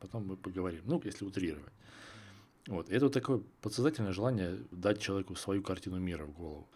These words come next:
Мне кажется, это неправильно. А второе, я щас взял за правило, если советовать за разговор, если вообще советовать,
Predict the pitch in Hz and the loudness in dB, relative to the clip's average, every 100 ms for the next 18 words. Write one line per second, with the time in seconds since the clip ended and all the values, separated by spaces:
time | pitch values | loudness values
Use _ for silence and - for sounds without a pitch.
0 | - 98 123 120 107 98 92 90 85 76 | -8 0 4 4 2 0 -2 0 -2 -2
1 | - - - - 98 - 143 214 104 - | -12 -20 -10 -4 -2 2 4 6 4 2
2 | - - - 92 127 - - - - - | -12 -20 -4 0 2 0 -6 -8 -10 -6
3 | 92 107 90 92 131 131 98 90 - - | 0 2 2 2 4 4 2 0 -6 -20
4 | - - - - - 92 - 156 196 110 | -20 -20 -20 -12 -10 -6 0 0 2 0
5 | 92 87 85 82 76 82 90 92 - - | 0 -4 -4 -6 -6 -6 -2 -2 -2 -4
6 | - - - | -8 -14 -16